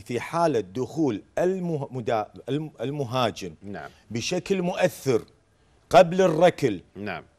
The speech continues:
Speaker 1: وكان
Speaker 2: كما هو
Speaker 1: دخوله
Speaker 2: موضح.
Speaker 1: مؤثر.
Speaker 2: نشوفها
Speaker 1: نعم.
Speaker 2: بشكل
Speaker 1: شوف،
Speaker 2: واضح.
Speaker 1: دخول بشكل
Speaker 2: نعم.
Speaker 1: واضح ومؤثر، وبالتالي عندما تصدت الكرة من قبل حارس المرمى،
Speaker 2: مهم.
Speaker 1: من تداخل وكمل اللعبة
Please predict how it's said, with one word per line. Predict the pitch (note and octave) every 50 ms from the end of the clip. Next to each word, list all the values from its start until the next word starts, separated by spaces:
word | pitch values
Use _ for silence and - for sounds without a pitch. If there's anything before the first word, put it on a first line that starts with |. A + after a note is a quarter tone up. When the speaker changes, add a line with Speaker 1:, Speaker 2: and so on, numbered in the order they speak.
| _ -
Speaker 1:
وكان | F#2 A#2 A2+ - - F3 F#3+ F3
Speaker 2:
كما | F3+ G#3+
هو | G3 G3 G#3+ G#3+
Speaker 1:
دخوله | G#3 G3+ F#3 D#3 D#3+ D3+ C#3+
Speaker 2:
موضح. | D3+ D#3+ F#3
Speaker 1:
مؤثر. | F#3+ - - C3+ A#2+
Speaker 2:
نشوفها | - - A3 F#3 B2+ -
Speaker 1:
نعم. | G#3+ A#3+ A3+ - - - _ _
Speaker 2:
بشكل | - C#3 - G3+ G3+ G3 G#3
Speaker 1:
شوف، | G3 G3
Speaker 2:
واضح. | G3 D#3+ C3 G#2+ G#2+
Speaker 1:
دخول | A2 G#2+ C3 F#3 G3 G#3 G#3 G#3+ G#3+ G3+
بشكل | E3 D#3 D#3+ - - G3+ F#3+ - G3+ G3
Speaker 2:
نعم. | F#3 F3
Speaker 1:
واضح | F3+ G3 G#3 G#3+ G3 G3 E3
ومؤثر، | G3 G3+ G3+ G#3 G#3+ A3 F#3+ - - - - - - _ _ _ -
وبالتالي | C3+ E3 E3 F#3+ - - - A3 A3 G#3+ F#3 D3+ B2+ G#2+ - _ _ -
عندما | C#3 E3 E3 D3 F#3+ F3+ F3 D#3+
تصدت | D3 - E3 - - A#3 A3 F3+ A3 F#3+ F#3+
الكرة | E3+ - - D#3 D3
من | C#3+ D3 D3+
قبل | - - A3 G#3+ G#3+ D#3+ C#3+
حارس | - - G3+ A#3 A#3+ A3 - -
المرمى، | A3 G#3+ G#3 A3 G#3+ G3+ G#3 A3+ A#3 G3 - -
Speaker 2:
مهم. | A2+ G2+ B2
Speaker 1:
من | D3+ F#3 F#3+ -
تداخل | - F3+ F3 F3 A#3+ B3 A3+ G3+ - F3+ D#3+ D3
وكمل | C3+ C#3+ D3+ D3+ D3+ D3 - - A3+ B3+ B3+ B3 A#3 A3+ A3
اللعبة | A3 A#3 A#3+ G#3 G3 F#3+ A#3 A#3+ A3+